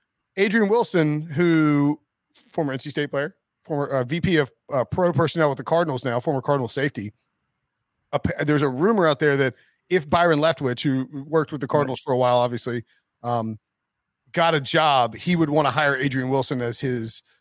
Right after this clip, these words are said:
Speaker 1: uh, G M. Adrian Wilson, G M, Byron Leftwich,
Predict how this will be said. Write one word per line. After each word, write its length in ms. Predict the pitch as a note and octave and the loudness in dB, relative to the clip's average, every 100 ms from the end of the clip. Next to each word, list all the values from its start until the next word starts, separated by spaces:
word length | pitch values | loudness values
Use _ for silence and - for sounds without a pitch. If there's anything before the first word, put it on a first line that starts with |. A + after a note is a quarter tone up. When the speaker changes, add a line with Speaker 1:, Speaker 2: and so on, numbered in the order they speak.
| _ G#2 | _ -14
Speaker 1:
uh, 100 | G#2+ | -12
G 340 | G#2+ D3+ C3+ | -6 -2 0
M. 280 | C3 - _ _ _ - | -2 -4 _ _ _ -2
Adrian 340 | A3+ B3 D#4 | 0 2 2
Wilson, 280 | A#3+ B3 A#3+ | 2 0 -2
G 200 | F3 G#3 | 0 2
M, 100 | G#3 | 2
Byron 300 | D#3+ F3+ F3 | 2 2 2
Leftwich, 580 | F3 E3+ F#3+ C#3+ - | 0 0 -2 -2 -6